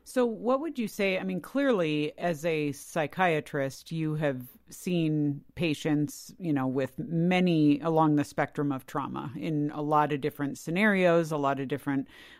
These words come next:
um, gradated levels of that and whatever. And clearly, war scene, you know, separation, I mean, this is gonna be a, a prime, um, kind of environment for that. But what about this experience helped you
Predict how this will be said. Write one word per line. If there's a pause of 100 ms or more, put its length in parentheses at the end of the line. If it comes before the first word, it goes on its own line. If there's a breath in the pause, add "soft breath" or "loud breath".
(100)
um, (340)
gradated
levels
of
that
and
whatever.
And
clearly, (640 loud breath)
war
scene,
you
know,
separation,
I
mean,
this
is
gonna
be (240)
a,
a
prime, (520 loud breath)
um,
kind
of
environment
for
that.
But
what
about
this
experience
helped
you